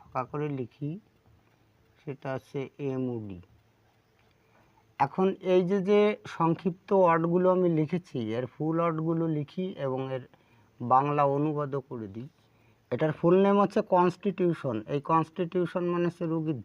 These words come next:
ধাত, এখানে লিখি ধাত, ধাতগত লক্ষণ আর কি। আর এটার ফুল নাম হচ্ছে নেচার, এর নেচার মানে হচ্ছে প্রকৃতি। আর এটার ফুল নেম হচ্ছে জেনারেল,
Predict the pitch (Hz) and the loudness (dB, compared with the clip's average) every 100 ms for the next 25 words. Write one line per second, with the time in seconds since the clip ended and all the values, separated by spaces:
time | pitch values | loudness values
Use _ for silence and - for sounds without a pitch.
0 | - 113 110 - - 123 131 131 123 - | 0 2 2 -2 -12 -8 -6 -6 -6 -8
1 | 113 92 104 101 _ - _ _ _ _ | -12 -4 -2 -2 _ -20 _ _ _ _
2 | - 104 101 110 120 147 160 147 120 - | -16 -10 -6 -6 -8 -8 -6 -6 -8 -8
3 | 123 117 107 - 151 196 _ _ _ _ | -10 -8 -12 -10 -10 -10 _ _ _ _
4 | _ _ _ _ _ _ - - 123 - | _ _ _ _ _ _ 0 4 4 2
5 | 156 170 170 - 170 175 175 175 175 - | -2 0 -2 -2 0 4 4 2 0 -4
6 | 196 180 165 160 160 147 127 123 131 135 | -2 2 4 2 2 0 0 -2 -4 -4
7 | 139 151 151 156 160 - 156 _ 160 151 | -4 -4 -2 0 -2 -2 -10 _ -12 -12
8 | - 147 - - - _ _ _ _ _ | -12 -14 -14 -18 -20 _ _ _ _ _
9 | _ _ _ _ _ _ _ _ _ _ | _ _ _ _ _ _ _ _ _ _
10 | _ _ _ _ _ _ _ _ _ _ | _ _ _ _ _ _ _ _ _ _
11 | _ _ _ _ _ _ _ _ _ _ | _ _ _ _ _ _ _ _ _ _
12 | _ _ - 127 127 - 151 151 175 - | _ _ -4 2 2 2 -6 -2 -2 -2
13 | 175 190 190 190 190 180 202 151 151 175 | -2 2 2 2 0 -2 -2 -2 0 0
14 | 170 139 | 0 0